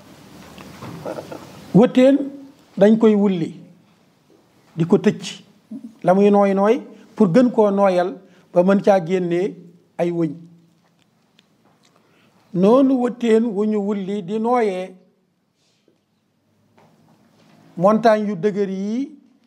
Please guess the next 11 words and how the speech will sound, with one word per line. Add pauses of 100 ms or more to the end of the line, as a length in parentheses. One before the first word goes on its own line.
(560)
noona
lay
nooyee.
La
koy
nooyal
lan
la? (300)
Ma
doole
jooju,